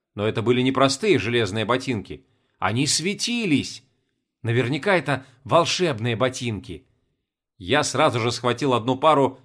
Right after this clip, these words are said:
и надел их. По ощущениям, они ничем не отличались от обычных ботинок,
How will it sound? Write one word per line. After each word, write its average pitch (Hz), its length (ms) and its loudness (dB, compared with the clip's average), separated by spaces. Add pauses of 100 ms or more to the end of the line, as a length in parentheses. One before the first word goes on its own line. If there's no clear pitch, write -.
(140)
и 165 80 0
надел 135 400 2
их. - 180 -12 (880)
По 110 80 -2
ощущениям, 135 720 -2 (180)
они 139 280 -2
ничем 160 360 -2
не 185 100 0
отличались 180 640 0
от 123 120 -4
обычных 120 400 -2
ботинок, 135 500 -2